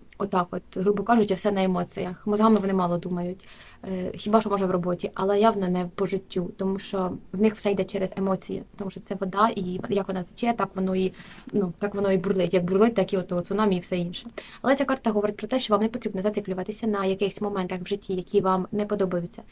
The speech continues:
Не зациклюйтесь на тому, чого у вас нема. Не зациклюйтесь на тому, що вам не подобається. Зациклюйтеся на тому, як зробити так, щоб було те, що ти хочеш. Як зробити так, щоб мені подобалась моя життя? Може, треба змінити мишлення, як мінімум. Може, треба змінити стиль життя.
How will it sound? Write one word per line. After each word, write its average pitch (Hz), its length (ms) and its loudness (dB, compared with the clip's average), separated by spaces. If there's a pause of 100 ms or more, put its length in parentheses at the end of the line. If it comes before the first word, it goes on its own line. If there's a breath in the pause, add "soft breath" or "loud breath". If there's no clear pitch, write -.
(320 soft breath)
Не 240 100 8
зациклюйтесь 240 460 8
на 208 60 2
тому, 220 160 6
чого 202 240 2
у - 20 8
вас 202 200 -4
нема. 190 260 2 (340 loud breath)
Не 233 80 4
зациклюйтесь 233 520 4
на 214 60 4
тому, 247 280 4 (120)
що - 180 -2
вам 226 140 8
не 208 80 6
подобається. 196 520 2
Зациклюйтеся 233 500 2
на 226 100 6
тому, 294 220 4
як 233 140 4
зробити 220 320 4
так, - 280 4 (160)
щоб 202 180 -2
було 214 280 6
те, 180 80 -6
що 180 120 -4
ти 180 100 -8
хочеш. - 380 -8
Як 247 180 2
зробити 226 300 2
так, - 160 4
щоб 220 120 -4
мені 208 140 4
подобалась 190 520 2
моя 185 140 -6
життя? - 220 -10 (440 loud breath)
Може, 247 180 6
треба 214 140 8
змінити 208 280 4
мишлення, 180 420 -2
як 185 200 -2
мінімум. 180 280 -4
Може, 262 160 4
треба 226 260 4
змінити 220 240 4
стиль 208 220 0
життя. 190 260 -6